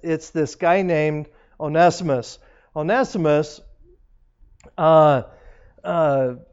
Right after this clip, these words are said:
from what we can tell through the book of Philemon, uh, we know he's a slave.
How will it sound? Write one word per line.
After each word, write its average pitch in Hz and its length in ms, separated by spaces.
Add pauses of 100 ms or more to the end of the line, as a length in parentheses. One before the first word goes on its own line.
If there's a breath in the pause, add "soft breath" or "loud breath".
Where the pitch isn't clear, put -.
(600)
from 180 220
what 190 200
we 196 140
can 147 220
tell 156 800
through 180 200
the 165 100
book 180 280
of 170 120
Philemon, 143 640 (420)
uh, 139 540 (260)
we 156 240
know 185 240
he's 185 240
a 175 80
slave. 175 720